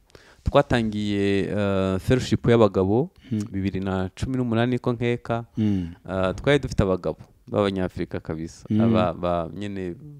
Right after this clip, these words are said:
Speaker 1: ba, ba, bafite uko
Speaker 2: Babirabura
Speaker 1: bu-, eh,
Speaker 2: nyine.
Speaker 1: bafite uko bumva ibintu.
Speaker 2: Mm.
Speaker 1: Ariko ubu hari abagiye baduha ubuhamya ko ubu basigaye bafatanya.
Speaker 2: Mhm.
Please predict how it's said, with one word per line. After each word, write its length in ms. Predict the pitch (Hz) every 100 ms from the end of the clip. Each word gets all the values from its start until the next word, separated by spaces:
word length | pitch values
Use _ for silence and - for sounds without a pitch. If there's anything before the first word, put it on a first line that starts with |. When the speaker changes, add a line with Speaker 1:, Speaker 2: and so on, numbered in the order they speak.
| 147 -
Speaker 1:
ba, 300 | - - 85
ba, 220 | 98 85
bafite 160 | - -
uko 120 | 85
Speaker 2:
Babirabura 560 | 117 113 120 101 90 95
Speaker 1:
bu-, 60 | 98
eh, 40 |
Speaker 2:
nyine. 120 | 90
Speaker 1:
bafite 240 | 92 - -
uko 140 | 113
bumva 240 | 101 98 101
ibintu. 380 | 98 87 82 104
Speaker 2:
Mm. 360 | 104 101 95 95 - _ -
Speaker 1:
Ariko 300 | 156 - 120
ubu 240 | 110 117 101
hari 160 | 104
abagiye 280 | 110 123 104
baduha 260 | 107 98 90
ubuhamya 420 | 87 92 98 95
ko 220 | - 95 90
ubu 120 | 87
basigaye 320 | 85 - - 127
bafatanya. 500 | 131 101 - 92 104 _ _ -
Speaker 2:
Mhm. 240 | 95 110